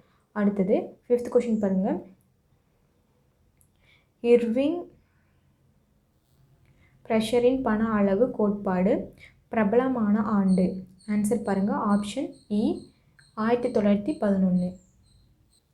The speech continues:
அடுத்தது பாருங்க, சிக்ஸ்த் கொஸ்டின், எம் வி என்பது, ஆன்சர் பாருங்க, ஆப்ஷன் ஆ, சட்டப்பூர்வ பண அளிப்பு. அடுத்தது ஏழாவது கொஸ்டின், பணவீக்கம் என்பது, ஆன்சர் பாருங்க,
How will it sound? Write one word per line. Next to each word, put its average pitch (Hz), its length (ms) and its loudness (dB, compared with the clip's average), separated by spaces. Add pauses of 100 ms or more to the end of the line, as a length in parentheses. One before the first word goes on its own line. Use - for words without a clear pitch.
(320)
அடுத்தது 233 360 4
பாருங்க, 208 280 0
சிக்ஸ்த் 233 340 -4
கொஸ்டின், 254 360 -4 (440)
எம் 220 360 2
வி 262 160 2
என்பது, 202 680 0 (920)
ஆன்சர் 202 360 2
பாருங்க, 202 260 0
ஆப்ஷன் 208 400 -2
ஆ, 214 340 -2 (640)
சட்டப்பூர்வ 233 640 4
பண 214 320 -2
அளிப்பு. 190 680 -2 (120)
அடுத்தது 208 360 -2
ஏழாவது 202 300 2
கொஸ்டின், 202 400 -2 (380)
பணவீக்கம் 240 600 2
என்பது, 202 680 2
ஆன்சர் 202 360 0
பாருங்க, 202 280 -2